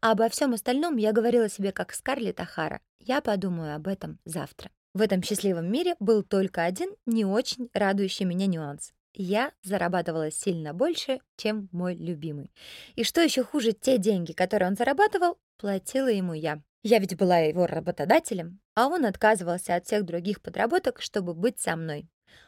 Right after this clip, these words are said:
Мы попали в замкнутый круг, в центре которого были наши деньги и наши комплексы. Нет, не поймите меня неправильно.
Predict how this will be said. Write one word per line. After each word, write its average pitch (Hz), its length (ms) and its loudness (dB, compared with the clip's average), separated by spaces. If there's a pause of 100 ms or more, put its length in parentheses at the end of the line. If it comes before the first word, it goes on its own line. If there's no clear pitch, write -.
(120)
Мы 302 160 4
попали 214 680 4
в - 40 -8
замкнутый 185 680 -4
круг, - 400 -8 (240)
в - 80 -20
центре 233 320 0
которого 196 540 2 (120)
были 185 240 0
наши 165 400 -4
деньги 277 480 -4 (140)
и 196 140 -4
наши 160 540 -6
комплексы. - 600 -10 (240)
Нет, 254 280 2 (100)
не 233 180 2
поймите 269 420 2
меня 240 200 4
неправильно. 180 760 -2